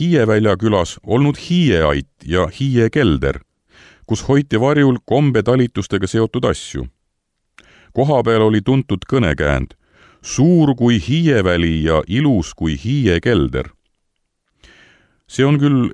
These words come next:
erandlik teade, kuid võib viidata kadunud nähtusele. Olgu siis tegemist sauna, aida, koja või muu ehitisega. Kogukondlike pühapaikade juures saanuks neid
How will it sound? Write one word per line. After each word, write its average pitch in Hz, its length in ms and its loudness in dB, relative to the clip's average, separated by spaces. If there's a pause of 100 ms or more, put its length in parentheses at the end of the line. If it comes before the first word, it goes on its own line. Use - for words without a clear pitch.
erandlik 85 580 -2
teade, 73 400 0 (380)
kuid 131 240 0
võib 143 300 0
viidata 135 580 -2
kadunud 113 400 0
nähtusele. 76 580 -4 (920)
Olgu 131 280 0
siis 123 200 0
tegemist 117 440 0
sauna, 104 500 0 (180)
aida, 104 540 0
koja 98 420 2 (480)
või 139 460 2
muu 131 280 2
ehitisega. 73 640 -2 (920)
Kogukondlike 127 800 0
pühapaikade 107 880 0
juures 117 520 -2
saanuks 120 460 -2
neid 110 140 -2